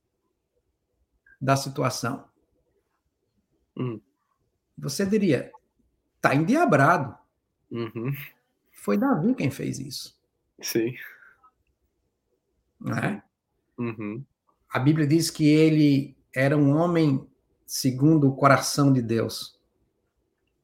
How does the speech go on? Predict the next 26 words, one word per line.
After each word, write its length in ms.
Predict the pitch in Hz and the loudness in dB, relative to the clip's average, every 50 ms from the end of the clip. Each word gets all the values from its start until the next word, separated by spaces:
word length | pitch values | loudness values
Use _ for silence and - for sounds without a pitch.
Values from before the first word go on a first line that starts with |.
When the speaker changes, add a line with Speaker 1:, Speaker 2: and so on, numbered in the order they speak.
| _ _ _ _ - | _ _ _ _ -8
Speaker 2:
E 80 | 117 113 | -4 4
creio 200 | - 156 165 170 | 6 6 6 8
que 60 | - | 8
foi 120 | 208 185 | 10 10
antes 300 | 151 170 220 233 - 202 - - | 10 10 8 8 4 2 -2 -2
disso, 200 | 185 - - 156 | -4 -4 -2 -2
né? 140 | 156 170 - - _ - - - - - - - - 143 | -4 -4 -6 -10 _ -8 -8 -8 -10 -14 -16 -12 -4 0
Speaker 1:
Hein? 360 | 151 165 226 302 330 - - - _ _ _ _ _ _ - - - - | 4 6 6 6 6 2 -4 -16 _ _ _ _ _ _ -20 -20 -2 2
Speaker 2:
E 80 | 156 147 | 2 6
creio 200 | 139 160 170 165 | 8 8 8 8
que 60 | 196 | 6
essa, 320 | 190 - - - 185 170 147 | 4 4 6 6 6 6 6
essa 200 | 147 147 - 156 | 6 4 4 4
descrição 840 | 147 165 160 - - 151 139 - - - - 170 202 233 214 160 143 | 4 4 4 4 4 4 4 4 2 4 6 6 6 6 4 2 0
que 120 | - 139 | 0 0
Deus 180 | 123 135 131 131 | 2 2 2 2
faz 180 | - 131 131 127 | 2 4 4 2
acerca 380 | 123 - - 120 117 - 113 | 2 0 0 -2 0 -2 -2
dele 380 | 107 107 135 165 220 190 143 113 | 0 2 2 2 4 4 4 4
é 100 | 127 139 | 6 8
antes 420 | 143 156 185 214 208 - 240 202 202 | 8 8 6 4 2 0 -4 0 2
do 100 | 202 208 | 2 2
acontecimento. 720 | 208 - 220 214 - 226 - - - 160 165 175 165 - _ _ _ _ | 2 2 0 -2 -2 -2 -4 -4 -2 0 0 0 0 -2 _ _ _ _
Speaker 1:
Sim. 320 | - - 240 269 302 330 269 - - - - _ _ _ _ _ _ _ _ - - - - | -6 0 2 4 4 4 2 0 -4 -8 -18 _ _ _ _ _ _ _ _ -20 -14 -4 0
Não 260 | 139 143 165 214 269 | 2 4 4 4 4
é? 120 | 277 - | 2 2